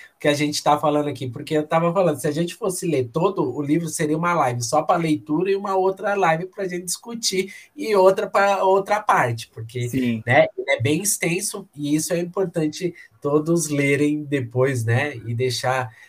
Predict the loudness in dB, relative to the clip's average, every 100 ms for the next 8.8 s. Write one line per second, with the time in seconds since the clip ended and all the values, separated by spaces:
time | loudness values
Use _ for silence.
0 | _ -2 0 4 2 2 0 2 4 4
1 | 2 0 -4 -4 -6 0 0 0 -4 -4
2 | -4 -4 -4 -2 -2 -4 -8 _ _ -20
3 | -20 _ -4 0 0 -2 -6 -12 _ _
4 | _ _ _ -6 -2 2 2 2 0 -2
5 | -2 -4 -8 -6 -4 -4 -4 -2 -4 -4
6 | -8 -8 -12 _ _ -20 -20 -4 -2 -2
7 | -2 -4 -4 -6 -2 0 0 0 -2 0
8 | -2 -4 -6 0 2 2 -2